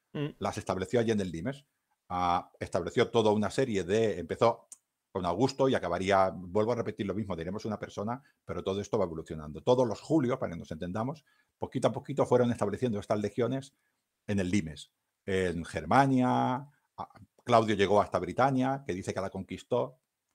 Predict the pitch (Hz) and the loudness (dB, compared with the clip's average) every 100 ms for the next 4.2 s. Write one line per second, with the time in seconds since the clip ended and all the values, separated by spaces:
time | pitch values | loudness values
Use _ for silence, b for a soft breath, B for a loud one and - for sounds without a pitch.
0 | _ - - 104 - 98 101 92 87 98 | _ -12 -6 -6 -6 -6 -4 -4 -4 -8
1 | - 87 113 - - _ _ _ _ _ | -8 -6 -6 -6 -14 _ _ _ _ _
2 | _ - 101 92 87 90 90 - 95 90 | _ -8 -4 -4 -4 -4 -4 -2 0 0
3 | 92 101 90 82 90 85 92 90 80 - | -2 -4 -4 -4 -6 -6 -6 -6 -8 -4
4 | 95 82 | -4 -4